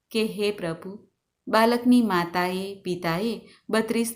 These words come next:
પૂર્ણિમાનું વ્રત કર્યું છે, આપ આ બાળકને જીવન દાન આપો." ભગવાન શિવે પાર્વતી દેવીના કહેવાથી તે બાળકને પ્રાણ આપ્યા.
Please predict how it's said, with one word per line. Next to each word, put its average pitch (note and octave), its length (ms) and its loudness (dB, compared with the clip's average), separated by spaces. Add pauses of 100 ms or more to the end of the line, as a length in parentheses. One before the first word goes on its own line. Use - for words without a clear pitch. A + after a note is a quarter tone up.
પૂર્ણિમાનું F#3+ 520 -2
વ્રત F3 260 -2
કર્યું A#3+ 300 -2
છે, F#3 420 -12 (680)
આપ F#3+ 200 2
આ F3 140 4
બાળકને E3+ 920 -2 (180)
જીવન B3 380 6
દાન G#3+ 240 6
આપો." A3 600 -2
ભગવાન D#3+ 720 -4
શિવે E3+ 520 -6
પાર્વતી D#3 540 -4
દેવીના D3+ 460 -4
કહેવાથી E3 840 -8 (540)
તે G3+ 460 0 (220)
બાળકને E3+ 720 -2 (360)
પ્રાણ D#3 260 2
આપ્યા. F#3+ 380 -4